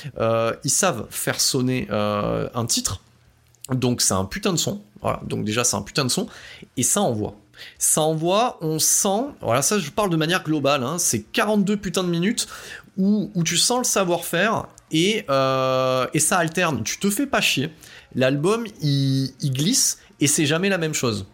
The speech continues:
Voilà. Donc pour ceux qui tombent sur ce podcast, ils disent : « Oh putain, le mec il parle de death metal, euh, c'est toujours le même titre. » Non, non, c'est pas toujours le même titre.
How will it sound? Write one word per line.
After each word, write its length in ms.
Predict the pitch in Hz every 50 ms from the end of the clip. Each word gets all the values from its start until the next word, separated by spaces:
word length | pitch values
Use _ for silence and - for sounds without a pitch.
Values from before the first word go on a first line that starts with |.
| _ _ -
Voilà. 300 | - 110 107 104 - - - - - - -
Donc 200 | 120 127 123 -
pour 180 | - 160 - -
ceux 240 | - - 214 220
qui 180 | 208 208 - 131
tombent 240 | - - 208 208 202
sur 160 | - 185 170
ce 60 | -
podcast, 640 | - 175 160 - - 175 165 165 160 - - - - - - _ -
ils 80 | 113
disent : « 80 | 117 160 208
Oh 20 |
putain, 240 | 208 202 - 208 202
le 60 | 185
mec 180 | 165 165 160 -
il 40 | -
parle 180 | - 120 117
de 80 | 107 110
death 240 | 110 131 127 - 147
metal, 420 | 135 127 - 147 143 147 151 139
euh, 160 | 117 113 113 110 - - - -
c'est 80 | -
toujours 160 | - - 147 143
le 80 | 143
même 140 | 135 131 131
titre. » 260 | - 214 226 220 156 -
Non, 120 | 170 202
non, 100 | 202 175
c'est 180 | - - 120 -
pas 100 | - -
toujours 220 | - 202 185 185
le 80 | 170 147
même 120 | 135 127
titre. 280 | 120 - 104 - -